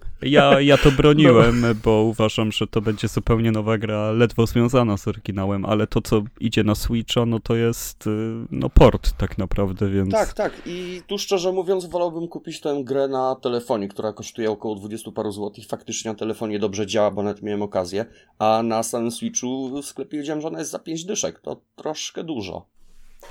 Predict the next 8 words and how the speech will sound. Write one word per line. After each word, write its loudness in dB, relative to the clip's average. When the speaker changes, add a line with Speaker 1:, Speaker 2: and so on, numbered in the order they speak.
Speaker 1:
Chociaż -2
wiadomo, 2
taki 2
R 4
P 6
G -8
zachodni, -2
długi, -4